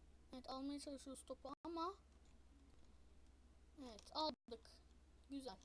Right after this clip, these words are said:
Şimdi bizim adam gidiyor, bizim adam. Ver pas. Abi ya, orta mı istiyoruz? Neyse, güzel. Ee, şimdi pas verirsek. Ver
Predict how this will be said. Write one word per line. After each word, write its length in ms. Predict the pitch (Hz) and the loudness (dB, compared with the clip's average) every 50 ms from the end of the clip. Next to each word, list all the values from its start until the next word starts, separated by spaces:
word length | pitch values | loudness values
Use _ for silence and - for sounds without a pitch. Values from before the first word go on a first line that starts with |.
| - - - - - - - - - - - - - - - - - - - - - - - - | -10 -14 -14 -14 -14 -14 -14 -14 -14 -14 -14 -16 -16 -16 -16 -16 -16 -16 -16 -16 -14 -12 -10 -8
Şimdi 540 | - - - 311 302 294 294 277 247 233 233 | -6 -2 0 2 4 4 4 4 4 4 2
bizim 220 | 269 277 294 302 294 | 2 2 2 2 2
adam 380 | 294 302 294 - 302 302 294 | 2 2 2 2 2 4 4
gidiyor, 480 | 277 277 285 277 294 294 285 277 302 285 | 4 4 2 2 4 4 4 4 4 2
bizim 200 | 269 277 269 262 | 0 0 0 0
adam. 220 | 254 254 269 330 370 - - - - - - - - - - - - - - - - | 2 2 2 2 0 -2 -8 -14 -14 -14 -14 -14 -14 -14 -12 -12 -12 -12 -12 4 8
Ver 220 | 311 339 359 359 - - | 10 10 10 10 8 6
pas. 340 | 330 - - 339 330 - - - - - - - - - - - - - - - - - - - - - - - - - - - - - - - - | 4 6 6 4 2 2 -2 -10 -12 -16 -16 -16 -16 -14 -14 -14 -14 -14 -14 -14 -14 -14 -14 -14 -14 -14 -14 -14 -14 -14 -14 -14 -12 -10 -8 -2 2
Abi 420 | - - 247 - - 349 330 311 302 | 6 8 8 10 10 10 10 10 10
ya, 340 | 285 226 220 226 240 269 - - - - - - - - | 10 10 10 10 10 8 6 4 -8 -12 -12 -8 2 6
orta 280 | 302 311 320 - 349 349 | 6 6 8 6 4 4
mı 180 | 339 320 285 | 4 4 2
istiyoruz? 480 | 277 - - - 233 202 196 - - - - - - - - - - - - - - - - - - | 2 0 -4 -4 -2 -2 -2 -2 -4 -6 -8 -12 -16 -16 -16 -16 -16 -14 -14 -12 -12 -12 -12 -6 -2
Neyse, 380 | 277 277 277 269 - - - 247 | 2 4 4 2 2 -2 -4 0
güzel. 340 | 233 254 285 285 269 208 - - - - - - - - - - - - - - - - - - | 4 4 6 8 8 6 6 2 -8 -12 -14 -14 -14 -14 -14 -14 -12 -12 -14 -14 -14 -12 -4 0
Ee, 340 | 277 277 277 269 269 269 269 | 2 4 4 6 4 4 2
şimdi 300 | 269 - 349 330 330 320 | 2 4 4 6 6 6
pas 260 | - - 370 359 359 | 10 10 10 10 10
verirsek. 440 | 370 370 370 370 370 359 - 320 294 - - - - - - - - - - - - - - - - - - - - - - - - - - - - - - - - - - - - - | 8 6 8 8 6 6 4 2 0 0 -2 -12 -14 -14 -14 -14 -14 -14 -14 -14 -14 -14 -16 -14 -14 -14 -14 -14 -14 -16 -16 -16 -14 -14 -14 -14 -14 -14 -14 -14 -16 -14 -14 -10 -6 4
Ver 420 | 262 269 - _ - 440 440 427 | 6 6 8 _ 12 12 12 12